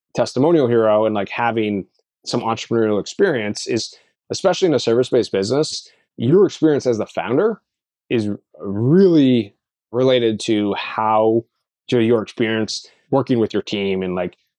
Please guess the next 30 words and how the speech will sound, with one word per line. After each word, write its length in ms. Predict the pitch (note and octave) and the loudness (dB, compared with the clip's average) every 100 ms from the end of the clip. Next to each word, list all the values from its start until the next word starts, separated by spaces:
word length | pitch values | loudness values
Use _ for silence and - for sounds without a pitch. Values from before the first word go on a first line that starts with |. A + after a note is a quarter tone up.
| _ | _
do 80 | - | -2
you 60 | A2 | 2
like 200 | D#3 E3 | 2 2
everyone 280 | D#3 D#3 | 2 2
on 100 | D3+ | 2
your 100 | D3 | 0
team, 340 | C3+ D3+ D#3 E3 | 0 0 2 2
or, 180 | B2+ A2 | 0 0
like, 200 | G#2 F#2+ _ _ - | -2 -4 _ _ -6
are 100 | G#2 | -4
they 100 | F2 | -4
stressing 360 | - - - | -4 -4 -4
you 160 | G#2+ D#3 | 0 2
out? 320 | F3+ F3 E3 | 2 2 2
Or, 120 | C#3 | 2
like, 180 | A#2 G#2 _ _ - | 0 -2 _ _ -2
there's 160 | C#3+ | 0
all 140 | F3 E3 | 2 2
these 160 | C#3+ | 2
questions. 360 | - C3+ B2+ B2 | 2 0 0 -2
And, 100 | C3 | 0
like, 220 | A#2+ - _ _ _ | -2 -6 _ _ _
we 380 | - C3+ F3+ E3 _ - | -2 2 4 2 _ -8
had 220 | - E3 | -2 0
a 40 | |
great 220 | C3+ B2 | 2 0
team 180 | A#2 B2+ | 0 -2
at 100 | A2+ | -2
Testimonial 480 | A2+ G2+ G2+ A#2 D3 | -4 -4 -4 0 4
here 280 | E3+ A3 | 4 2